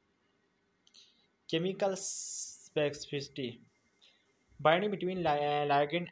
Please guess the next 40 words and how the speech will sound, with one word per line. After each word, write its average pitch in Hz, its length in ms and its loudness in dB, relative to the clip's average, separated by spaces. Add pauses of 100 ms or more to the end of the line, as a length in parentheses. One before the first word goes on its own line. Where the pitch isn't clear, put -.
(100)
and 170 260 -2 (420)
protein 151 440 -4
specific। 135 540 -4 (1080)
जो 147 220 2
बाइंडिंग 156 440 4
है 165 180 0
ligand 131 320 2
और 143 100 -2
प्रोटीन 143 420 -4
के 151 100 -8
वो 147 100 -4
स्पेसिफिक 147 500 -6
होते 143 160 0
हैं। 123 80 -2
Binding 143 460 0
site 160 240 -2
can 151 240 -6 (540)
bind 147 220 4 (140)
only 170 240 0 (100)
one 180 100 4
type 165 380 2
of 131 40 -2 (180)
ligand। 117 340 2 (380)
जो 147 60 -2
बाइंडिंग 165 440 4
साइट 143 440 2
है 175 180 4
वो 170 300 2 (160)
एक 190 320 2
ही - 140 -6
ता-, 151 680 2
एक 175 220 2
ही 175 60 0
टाइप 143 380 0
के 156 100 -2
जो 135 280 -2
ligand 127 320 0
होते 143 200 -4
हैं - 80 -6
उसको 170 560 -2